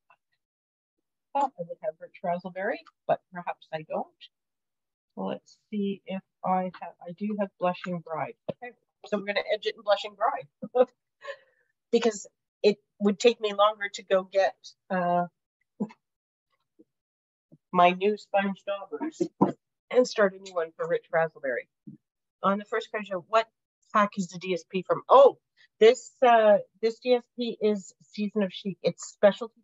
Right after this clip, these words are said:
paper, but it's the ones with all the seashells on one side, uh, and then there's the gold embossing on the other. It is lovely, lovely paper. There's, uh, this is Petal Pink, and there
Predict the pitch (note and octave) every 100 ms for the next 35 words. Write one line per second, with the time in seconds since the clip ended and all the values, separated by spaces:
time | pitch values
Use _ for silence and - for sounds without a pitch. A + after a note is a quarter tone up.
0 | A3+ A3 B3 E4+ - _ _ _ _ -
1 | G3 F#3 - - G3 _ F#3+ G3 G3 -
2 | G3+ G3 F#3+ F#3+ - A#3 A3 A3+ G#3 G#3
3 | G3 F#3 F#3+ G3 G3+ F#3 F#3 F#3 _ _
4 | _ _ _ _ F3 E3 D#3 - F3+ D#3+
5 | D#3 D#3 D#3 D#3 D3+ - - - D#3 -
6 | D3+ D3 D3 - - _ - E3 D3+ D3
7 | D3 - D3 D3 D#3 D#3 D3 C3 - F#3
8 | G3+ F#3+ F#3+ F#3 F#3 F#3 F3+ D#3+ D#3+ E3
9 | - E3 D3+ D3 D3+ D#3 - - D#3 D3
10 | C#3+ _ _ _ _ _ _ - F#3 G#3
11 | G3 - G#3+ G3+ - - G#3 C4+ - _
12 | _ - G3 F#3 F3+ F3 E3+ E3